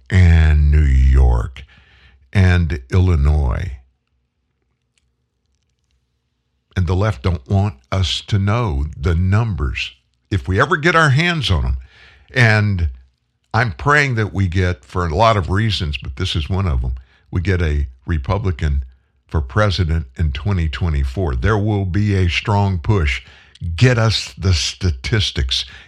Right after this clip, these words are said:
Give us the facts on which we all can make our de-, decisions. And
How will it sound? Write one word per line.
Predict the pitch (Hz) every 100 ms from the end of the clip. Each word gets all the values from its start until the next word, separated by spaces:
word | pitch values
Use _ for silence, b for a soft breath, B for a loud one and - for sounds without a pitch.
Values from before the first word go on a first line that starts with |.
| - 90
Give | 120 110
us | 107 - -
the | 87
facts | 69 - 113 85 - - - B B B
on | 92 92
which | 104 104 - - -
we | 110 101
all | 104 120 110 87
can | 76 - 78
make | 85 80
our | 78 76
de-, | 78 67 - - -
decisions. | 78 69 78 65 60 60 - B B B B -
And | 113 104 101